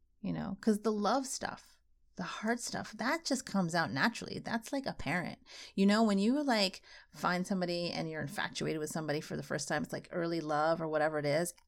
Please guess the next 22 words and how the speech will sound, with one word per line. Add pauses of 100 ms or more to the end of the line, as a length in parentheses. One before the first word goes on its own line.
Everybody
knows (520)
that
you're
in
love, (520)
right?
It's
just
how
you
talk,
how
you're
being,
how
you
speak.
It's
just
like,
"Oh,